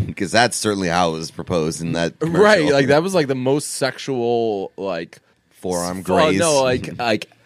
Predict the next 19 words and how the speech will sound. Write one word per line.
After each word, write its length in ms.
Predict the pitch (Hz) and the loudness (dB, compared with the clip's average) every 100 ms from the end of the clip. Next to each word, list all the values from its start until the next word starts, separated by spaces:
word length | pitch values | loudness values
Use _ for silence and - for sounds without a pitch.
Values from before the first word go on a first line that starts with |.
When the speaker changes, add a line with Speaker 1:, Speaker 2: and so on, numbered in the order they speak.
| _ _ _ _ _ _ | _ _ _ _ _ _
Speaker 2:
hel-, 260 | - 143 - | -4 -4 2
uh, 400 | 117 113 104 104 113 | 4 4 2 -2 -4
I'm 140 | 117 | -4
trying 220 | 147 160 | 0 0
to 40 | 139 | 0
think 200 | 135 113 | -2 -2
of 60 | |
how 120 | 120 113 | -2 -2
this 180 | 107 120 | -2 -4
isn't 180 | 104 | -6
offensive, 400 | 98 110 101 95 | -6 -6 -6 -4
but 100 | 85 | -2
I 60 | 95 | 0
guess 200 | 98 101 | 0 -2
this 180 | 117 - | -4 -2
whole 220 | 107 104 | 0 0
commercial 440 | - 98 95 101 | -2 -6 -4 -4
is 80 | 95 | -6
offensive. 420 | 107 92 - 85 | -8 -12 -10 -12